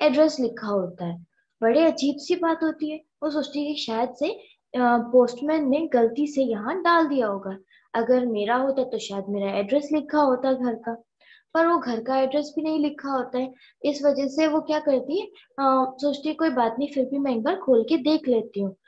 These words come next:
और वो जैसे ही letter को खोल के देखती है तो अंदर एक छोटा सा letter लिखा होता है।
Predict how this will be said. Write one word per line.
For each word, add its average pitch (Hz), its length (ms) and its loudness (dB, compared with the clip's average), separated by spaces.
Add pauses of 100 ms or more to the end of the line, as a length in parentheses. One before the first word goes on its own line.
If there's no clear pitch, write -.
(320)
और 240 80 2
वो 247 200 4
जैसे 247 340 -2
ही 349 520 2
letter 233 260 -4
को 254 120 2
खोल 240 240 -2
के 269 160 -6
देखती 233 320 -4
है 262 60 -8
तो 339 80 -4
अंदर 247 540 -2 (320)
एक 262 180 -6
छोटा 359 480 0
सा 339 340 -4 (200)
letter 240 300 2
लिखा 214 340 -2
होता 190 360 -4
है। 170 200 -8